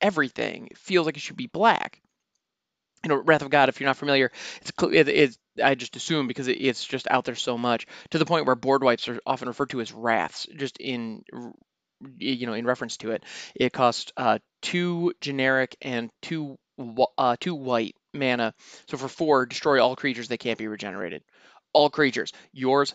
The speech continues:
mine, his, hers. If it's a creature on the board, poof, it's gone. And at first I was like, "How is that white? That feels like it should belong to black or maybe even red, 'cause the idea of just a big explosion and everything dies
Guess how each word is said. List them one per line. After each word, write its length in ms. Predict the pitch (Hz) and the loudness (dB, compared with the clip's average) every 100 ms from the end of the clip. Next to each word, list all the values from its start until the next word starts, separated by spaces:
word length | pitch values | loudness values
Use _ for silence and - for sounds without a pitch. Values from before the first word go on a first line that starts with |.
| - | -12
mine, 600 | 127 127 127 131 131 135 _ _ _ | -6 2 6 6 4 -2 _ _ _
his, 380 | - 139 147 135 | -4 4 4 2
hers. 440 | - 135 123 131 | -2 -2 0 -4
If 140 | - 107 | -6 -12
it's 80 | - | -14
a 40 | |
creature 340 | - 180 180 | -2 -2 2
on 80 | 170 | 0
the 60 | 160 | 0
board, 360 | 123 127 127 127 _ - | 2 2 2 -2 _ -2
poof, 300 | - - - - | -2 -2 -14 -8
it's 140 | 147 | 0
gone. 300 | 139 107 78 - - - - - | 0 2 -2 -4 -14 -12 -14 -2
And 340 | 143 135 131 - _ _ _ _ | 4 4 4 -6 _ _ _ _
at 120 | 151 - | -8 -2
first 300 | 311 302 226 | 0 2 2
I 60 | |
was 80 | 147 | 0
like, 80 | 139 | -2
"How 420 | - - 180 233 | -4 2 6 6
is 180 | 170 123 185 | 4 -6 -2
that 300 | 127 143 - | 2 2 0
white? 500 | 120 120 117 87 - | -4 -4 2 2 2
That 100 | 175 | -6
feels 180 | - 214 | 2 2
like 80 | 214 | 2
it 60 | 196 | -2
should 160 | 170 | -2
belong 300 | 165 143 143 | -2 -2 -2
to 60 | 127 | -6
black 420 | 110 107 107 - | 0 2 2 0
or 60 | 135 | 0
maybe 300 | 156 294 190 | 2 4 2
even 340 | 135 117 107 | -2 -6 0
red, 400 | 143 92 - - | 6 6 4 -4
'cause 140 | 160 | -6
the 140 | 147 151 | -2 -2
idea 300 | 135 156 143 | 0 0 -2
of 80 | 113 | -2
just 200 | 123 123 | -6 -2
a 40 | |
big 180 | 139 143 | 0 0
explosion 600 | 131 - 135 131 135 135 | 0 -2 2 2 2 -2
and 80 | 117 | -2
everything 300 | 117 113 113 | -4 -6 -6
dies 440 | - 117 113 95 | 0 2 2 0